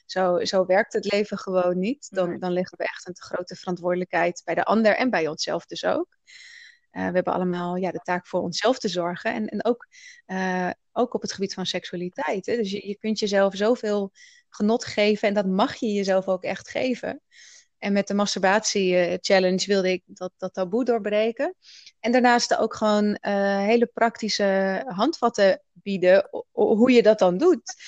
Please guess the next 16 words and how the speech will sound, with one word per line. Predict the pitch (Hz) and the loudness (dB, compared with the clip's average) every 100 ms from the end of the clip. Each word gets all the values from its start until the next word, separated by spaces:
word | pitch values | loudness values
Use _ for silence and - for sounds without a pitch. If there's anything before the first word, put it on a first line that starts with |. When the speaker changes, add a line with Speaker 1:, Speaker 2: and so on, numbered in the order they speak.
| - - | -18 -12
Speaker 1:
Hè, | - | -2
dus | 339 233 | 2 2
als | - | 2
je | 233 | 4
een | |
beetje | 214 214 196 | 4 2 2
bent | 214 - | 0 0
vergeten | 202 - 240 254 240 | -6 0 2 2 0
te | 196 | 0
masturberen | 196 190 190 180 180 180 170 | -2 -2 -2 0 2 2 0
of | 180 | -2
je | 175 | -2
blijft | 180 180 - | 0 0 0
in | 190 | -8
één, | - 196 202 190 - - - | -4 0 0 -2 -8 -20 -16
eh, | - 196 190 | -4 0 2